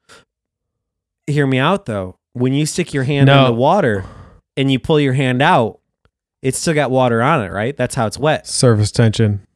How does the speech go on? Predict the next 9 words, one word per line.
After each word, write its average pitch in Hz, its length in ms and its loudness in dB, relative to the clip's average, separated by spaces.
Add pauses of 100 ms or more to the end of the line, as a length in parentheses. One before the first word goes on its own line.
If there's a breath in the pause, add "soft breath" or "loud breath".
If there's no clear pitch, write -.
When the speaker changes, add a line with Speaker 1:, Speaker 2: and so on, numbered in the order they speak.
(920)
Speaker 1:
So - 140 -2
water 135 240 2
is 110 80 -4
sticky. 107 460 -6 (2000)
Speaker 2:
The 117 120 2
surface 113 440 0
tension 101 420 -2
is 95 100 -2
sticky. 95 500 -6